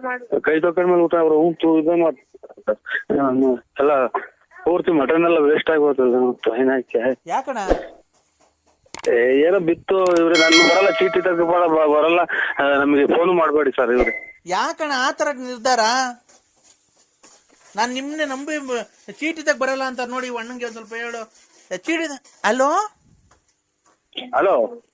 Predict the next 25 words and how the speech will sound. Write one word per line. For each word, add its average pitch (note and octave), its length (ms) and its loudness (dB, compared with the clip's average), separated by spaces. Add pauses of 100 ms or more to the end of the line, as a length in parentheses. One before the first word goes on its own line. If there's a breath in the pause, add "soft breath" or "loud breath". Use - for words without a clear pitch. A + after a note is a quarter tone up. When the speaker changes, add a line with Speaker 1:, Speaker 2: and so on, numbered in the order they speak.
(100)
Speaker 3:
ಏ, F3+ 240 -6
ಯಾಕಣ್ಣ F4+ 480 -2
ನಿನ್ C#4+ 140 -4
ಹೆಸರು C4 240 -2
ಬರ್ಕೊಂಡಿದ್ದಾರೆ D4+ 540 -2
ನಮ್ಮ A#3+ 180 -6
ಮನೆಯವರು? G3+ 680 -2 (2250)
Speaker 2:
ಇಲ್ಲ D#3 280 2
ರೀ, F3 120 2
ನಾವ್ C3 340 0
ಬರಲ್ಲ C#3+ 240 2
ಚೀಟಿ C#3 320 -2
ತಗ. B2 340 0 (460)
Speaker 3:
ಅವ್-, D#3+ 540 -12
ಅವ್-, F#3 480 -12
ಬಿಡು, A#3 140 -4
ಅವ್ A#3 140 -2
ಅಣ್ಣ G#3+ 140 -10
ಏನೋ A#3 180 -8
ಹಾಕಲ್ಲ A3 300 -6
ಒಂದೇ A#3 140 -12
ಚೀಟಿ A3+ 260 -14
ನೋಡು. G#3+ 240 -10 (560)
ನರಸಿಂಹಣ್ಣ, B3+ 400 -2
Speaker 2:
ಹಾ. F#3+ 300 2